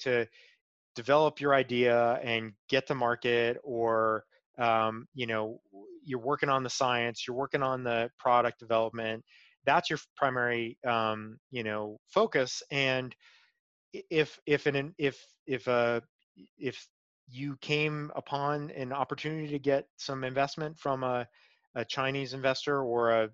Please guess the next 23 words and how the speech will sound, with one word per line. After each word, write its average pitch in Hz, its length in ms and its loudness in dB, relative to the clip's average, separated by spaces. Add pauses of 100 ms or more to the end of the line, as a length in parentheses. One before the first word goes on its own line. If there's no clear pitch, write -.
(140)
you 120 100 -8
know, 110 120 -2
a - 20 -4
s-, - 260 -4 (300)
a, 113 140 -2 (140)
a 117 60 -12
fund 139 460 0
or 123 100 0
somebody 131 420 0
that 120 160 2
had 117 240 -2
some 127 140 -10
Chinese, 127 540 -6 (420)
uh, 117 400 0
investors 127 420 -2
behind 123 400 -4
it 131 140 -6
somewhere 127 580 -4
in 123 120 -10
the 117 60 -12
structure, 139 540 -4 (460)
um, 120 440 2 (140)
how, 143 600 2